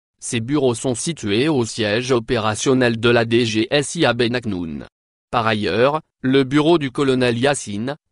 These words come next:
le chef du centre opérationnel de la caserne Antar, la plus importante base logistique des services secrets algériens, a été placé sous scellé. Selon Algérie Par,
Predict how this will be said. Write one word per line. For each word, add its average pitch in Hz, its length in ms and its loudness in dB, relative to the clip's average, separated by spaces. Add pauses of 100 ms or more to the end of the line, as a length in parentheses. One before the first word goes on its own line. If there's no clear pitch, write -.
le 139 180 2
chef 143 320 0
du 113 140 -6
centre 139 340 0
opérationnel 123 800 0
de 107 80 -2
la 92 160 -4
caserne 139 500 2
Antar, 110 580 -2 (220)
la 120 160 2
plus 143 300 -2
importante 143 640 0
base 151 340 2
logistique 127 560 -4
des 110 180 0
services 135 600 0
secrets 135 560 -2
algériens, 107 560 -2 (220)
a 117 160 0
été 113 320 -4
placé 135 400 0
sous 120 180 -6
scellé. 107 380 -8 (460)
Selon 147 300 0
Algérie 131 420 2
Par, 110 440 -2